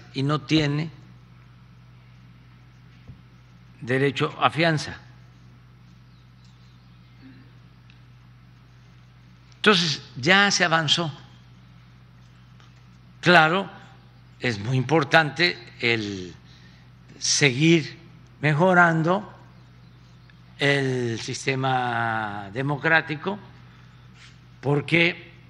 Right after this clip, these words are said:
México es de los países más atrasados en el mundo en materia democrática. Somos de los primeros lugares en fraudes electorales.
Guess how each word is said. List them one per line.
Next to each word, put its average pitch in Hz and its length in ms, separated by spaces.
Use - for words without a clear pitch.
México 135 880
es 120 300
de 127 100
los 131 180
países 151 680
más 131 240
atrasados 139 760
en 127 140
el 147 140
mundo 170 460
en 156 120
materia 120 800
democrática. 139 680
Somos 160 380
de 127 100
los 117 240
primeros 135 460
lugares 151 460
en 131 100
fraudes 131 560
electorales. 123 920